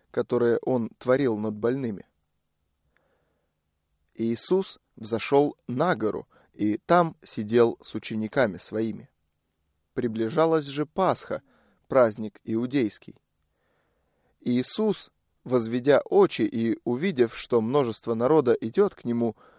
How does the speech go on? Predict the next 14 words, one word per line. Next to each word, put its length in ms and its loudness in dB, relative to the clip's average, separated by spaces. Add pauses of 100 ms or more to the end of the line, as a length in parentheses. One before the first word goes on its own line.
(100)
говорит 360 2
Филиппу: 480 -2 (640)
"Где 300 4
нам 220 4
купить 360 -4
хлебов, 640 4
чтоб 460 -6
их 240 -6
накормить?" 580 -2 (1080)
Говорил 420 4
же 140 2
это, 380 2
испытывая 720 0
его, 400 -2